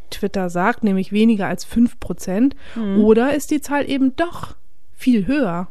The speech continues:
Speaker 1: so wie ja Elon Musk vermutet? Musk hat jetzt, äh, Twitter nochmal angezählt, aber mein Gefühl sagt,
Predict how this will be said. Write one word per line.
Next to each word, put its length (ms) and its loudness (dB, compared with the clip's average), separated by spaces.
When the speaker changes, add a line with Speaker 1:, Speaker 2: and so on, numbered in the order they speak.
Speaker 1:
so 200 0
wie 120 -2
ja 280 0
Elon 260 4
Musk 300 2
vermutet? 520 -4
Musk 240 0
hat 140 0
jetzt, 320 -2
äh, 180 0
Twitter 320 0
nochmal 240 -2
angezählt, 580 0
aber 200 6
mein 260 6
Gefühl 640 0
sagt, 500 -2